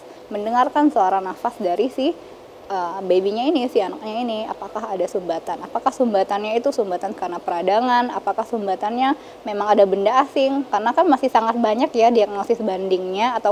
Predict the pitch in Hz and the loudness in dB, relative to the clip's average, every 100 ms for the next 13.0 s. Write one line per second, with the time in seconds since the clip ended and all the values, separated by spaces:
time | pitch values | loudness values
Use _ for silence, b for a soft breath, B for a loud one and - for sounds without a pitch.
0 | 208 202 233 240 240 233 254 240 190 190 | -2 -4 -6 -4 -4 0 4 4 4 0
1 | 196 240 - 202 - 269 - 190 202 349 | -2 -4 -4 -6 -2 -4 0 0 2 0
2 | B B B 220 233 254 285 220 - - | B B B -6 -6 -2 0 -2 -6 -16
3 | 208 - 208 208 208 277 254 220 233 254 | -14 -10 -8 -8 0 2 2 4 2 2
4 | - - B B - - 226 226 226 226 | -6 -12 B B -20 -12 -6 -4 -4 -4
5 | 214 202 214 208 214 240 - 277 202 208 | 0 2 2 0 0 -2 0 0 2 0
6 | 190 208 185 - - 185 196 170 170 180 | 0 0 0 -2 -2 -4 -4 -6 -6 -4
7 | 208 233 - 196 226 - 202 - 208 202 | -6 -6 -8 -6 -6 -6 -8 -2 2 2
8 | 208 - 185 185 196 277 247 240 262 - | 0 -4 -6 -4 -2 0 4 6 6 2
9 | 208 - 202 196 B B B B - 220 | 0 0 0 0 B B B B -8 2
10 | 208 214 220 - - 254 370 233 196 - | 6 6 4 0 4 6 6 2 -2 -8
11 | 214 202 208 208 208 214 233 226 214 208 | -2 0 0 -2 -2 -2 -2 -2 0 0
12 | 208 196 196 262 277 294 - - 190 180 | -2 -4 -2 2 2 0 -4 -4 0 2